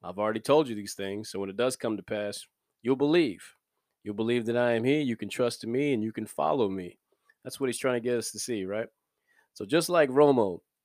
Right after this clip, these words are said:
when he's predicting these plays before they'd happen, he's te-, letting you know what's about to happen before it actually happens. Since we have this knowledge that Jesus actually gave us through his word, letting us know that this is gonna come to pass,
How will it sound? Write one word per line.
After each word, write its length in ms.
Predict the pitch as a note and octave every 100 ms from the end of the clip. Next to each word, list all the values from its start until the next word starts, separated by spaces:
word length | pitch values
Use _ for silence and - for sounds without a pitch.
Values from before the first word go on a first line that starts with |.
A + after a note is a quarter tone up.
| _ _ _ _ - - _ _
when 100 | -
he's 100 | A#2
predicting 520 | - G#2 C3+ D3 C#3
these 180 | B2+ A#2
plays 460 | - D3 C3 A2 G2
before 320 | G2 - B2
they'd 160 | A#2 A#2
happen, 420 | A#2+ A2+ F#2 F2 _
he's 140 | - B2
te-, 140 | -
letting 360 | C3+ A#2+ C3 B2+
you 80 | A#2+
know 240 | B2 A2+
what's 240 | G#2+ C3
about 280 | C#3+ C#3 C3+
to 100 | C3+
happen 340 | C#3+ D3 B2+ G2+
before 520 | F#2+ B2+ C3+ B2+ B2+ -
it 80 | G2
actually 380 | G#2 - C3 A#2+
happens. 500 | D3 D3 F#2 F2 - _ _ _ _ _ _ _
Since 280 | - A#2+ G#2
we 180 | C3+ D3
have 300 | D3 C#3 B2
this 300 | B2+ A#2 -
knowledge 640 | B2 C3+ A#2+ G#2 - - - _ _ _ _ _
that 240 | G#2+ G2 - _ _ _ _
Jesus 480 | G2+ C3 C3+ A2+ -
actually 340 | B2 B2 A2+
gave 360 | G2 A#2+ C#3+ A2
us 160 | F#2+ -
through 180 | C3+ C3
his 120 | B2
word, 320 | A#2+ C3+ A#2
letting 240 | A2 A#2+ A#2+
us 160 | A2+
know 300 | C3 B2+ G#2+
that 280 | G2 F#2+ -
this 180 | C3+ C#3
is 60 |
gonna 200 | - B2
come 180 | G#2+ C3+
to 80 | A2+
pass, 560 | - C3 A2 F2 -